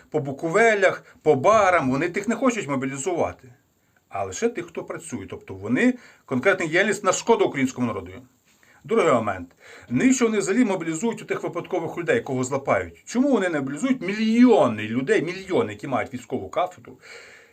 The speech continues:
які тепер є в, е, працюють ментами, які колись працювали ментами, але ще немає зараз шістдесяти років, які працювали або працюють прокурорами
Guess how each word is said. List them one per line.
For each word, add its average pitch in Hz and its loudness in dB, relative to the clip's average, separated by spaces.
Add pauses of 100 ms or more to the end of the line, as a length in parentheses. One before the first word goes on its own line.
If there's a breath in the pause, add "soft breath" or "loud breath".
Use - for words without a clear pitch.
(100)
які 220 2 (560 soft breath)
тепер 131 0
є 120 2 (160)
в, 117 0 (240)
е, 117 0 (600)
працюють 131 -4
ментами, 120 0 (280 soft breath)
які 180 2
колись 220 2
працювали 156 2
ментами, 123 0 (140)
але 120 -2
ще 131 -8
немає 127 2
зараз 107 -8
шістдесяти 110 -12
років, 104 -10
які 208 -10 (140)
працювали 139 0
або 110 0
працюють 123 -8
прокурорами 131 0